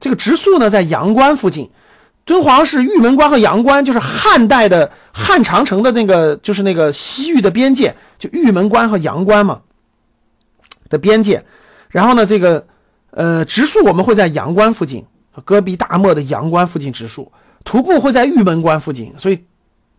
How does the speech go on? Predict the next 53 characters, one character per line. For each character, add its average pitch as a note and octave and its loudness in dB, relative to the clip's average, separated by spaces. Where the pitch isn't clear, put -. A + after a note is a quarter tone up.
敦 C4+ -2
煌 A3+ 2
附 A#3 -4
近 G#3+ 0
的 G3 0
两 C3 -4
个 D#3+ -6
重 A3+ -2
要 G3+ 2
的 E3 0
关 F#3 0
卡 G#2 -8
都 A#2 -8
去 - -12
了。 - -16
我 A#3 2
本 A3+ 0
来 C4 0
我 G3+ -2
给 G3 0
大 A3+ 2
家 C4 2
准 F#3 0
备 A#3+ 2
这 A#3+ -2
个 A#3 -2
内 E4+ 2
容 F3+ 2
嘛， F3 -2
是 F3 0
吧？ D#3+ 0
然 - -2
后 A#3+ 2
还 C4 2
有 D4+ 4
一 C#4+ 0
天 C#4 0
呢 C4+ 2
是 A#3 -2
这 A#3 0
个 G#3+ 0
敦 C4+ 0
煌 G#3 2
的 A3+ 2
精 C4 2
华， - -4
敦 C#4 0
煌 A#3 2
的 C4 0
精 E4+ 0
华， - 2
我 C4 2
想， - -2